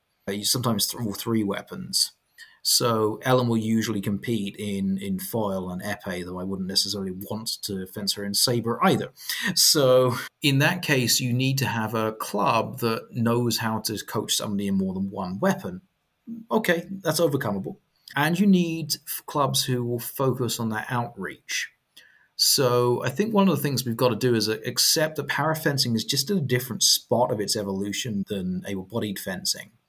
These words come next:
meaning that we need to put effort primarily into bringing people into the front door, particularly ahead of Los Angeles, where we will have host country spots for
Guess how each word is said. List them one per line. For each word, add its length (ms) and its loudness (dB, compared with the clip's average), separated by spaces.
meaning 420 4
that 80 2
we 140 -2
need 240 4
to 60 -2
put 180 -2
effort 580 -2
primarily 540 2
into 160 -4
bringing 280 0
people 260 -2
into 180 -2
the 80 -8
front 280 -6
door, 260 -8
particularly 460 4
ahead 200 0
of 80 -2
Los 220 -2
Angeles, 540 -4
where 160 -2
we 120 -4
will 180 -4
have 540 -4
host 280 -4
country 380 -8
spots 560 -2
for 580 -8